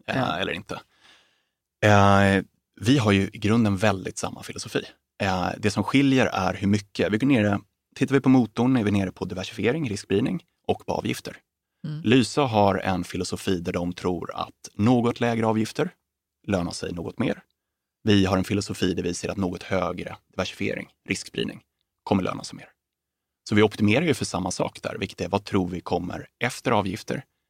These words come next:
Speaker 1: ge högst avkastning över lång tid. Det är bara att på marginalen där så är vi ändå inne och justerar för, okej, vi tror att man ska investera bredare.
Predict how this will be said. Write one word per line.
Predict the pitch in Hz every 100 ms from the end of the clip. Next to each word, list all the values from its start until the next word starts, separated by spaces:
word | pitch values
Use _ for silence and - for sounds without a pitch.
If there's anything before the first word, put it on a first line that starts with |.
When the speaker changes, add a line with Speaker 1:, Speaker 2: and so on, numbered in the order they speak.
| _
Speaker 1:
ge | 104
högst | 101 - -
avkastning | - - - - - _ _ _ _
över | - -
lång | -
tid. | - - _ _ _ _ _ -
Det |
är | 98
bara | 98 95 90
att | - 92 _
på | - 95
marginalen | 95 92 98 113 110 101
där | - 101 - _ _
så | -
är | 92
vi |
ändå | 92 90 85
inne | 80 76
och | -
justerar | - 117 107 - -
för, | - 50 50 - _ _ _
okej, | - 87
vi | 110
tror | - 95 85
att | - -
man | 90
ska | -
investera | 90 -
bredare. | - - - -